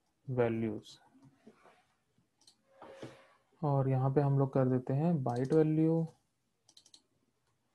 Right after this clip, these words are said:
short value, int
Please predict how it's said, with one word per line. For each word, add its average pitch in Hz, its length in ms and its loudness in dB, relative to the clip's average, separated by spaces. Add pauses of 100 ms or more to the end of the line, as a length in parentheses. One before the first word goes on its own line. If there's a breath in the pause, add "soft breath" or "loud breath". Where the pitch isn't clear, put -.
(680)
short 135 460 -2
value, 151 680 2 (3000)
int 151 560 -2